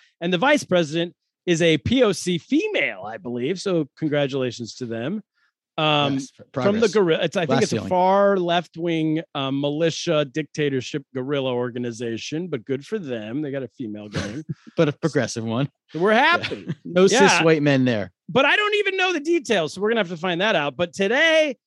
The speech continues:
Speaker 1: it's the World's Smartest Podcast Network. Um, s-, smartest brains out there. Uh, we're covering, it's a lot of topics. I don't know what they are. Just listen.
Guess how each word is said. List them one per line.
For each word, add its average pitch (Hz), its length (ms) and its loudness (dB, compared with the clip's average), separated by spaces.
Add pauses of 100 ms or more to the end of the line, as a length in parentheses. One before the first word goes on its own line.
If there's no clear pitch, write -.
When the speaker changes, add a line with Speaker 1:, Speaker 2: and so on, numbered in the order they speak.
(180)
Speaker 1:
it's - 120 -16
the 180 80 -4
World's 190 260 2
Smartest 165 320 -2
Podcast 131 500 -6
Network. 127 460 -8 (400)
Um, 151 640 2
s-, - 100 -14 (260)
smartest 233 520 -2
brains 160 340 2
out 135 240 -4
there. 127 380 -4 (480)
Uh, 143 240 -4
we're 151 160 -2
covering, 165 480 0
it's 175 140 -6
a 285 40 4
lot 302 220 2
of 226 100 -6
topics. 135 520 -8
I 226 80 -2
don't 202 120 -2
know 120 120 -4
what - 120 -10
they 110 160 -10
are. 131 200 0
Just 214 240 0
listen. 240 640 2